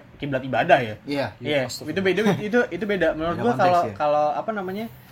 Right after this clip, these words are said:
Speaker 1: kiblat dalam tanda kutip kayak ekonomi, fashion,
Speaker 2: Fashion,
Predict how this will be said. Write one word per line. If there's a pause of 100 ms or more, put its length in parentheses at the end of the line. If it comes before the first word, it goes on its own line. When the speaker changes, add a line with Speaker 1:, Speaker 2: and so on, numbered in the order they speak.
(180)
Speaker 1:
kiblat
dalam
tanda
kutip
kayak
ekonomi, (580)
fashion, (240)
Speaker 2:
Fashion,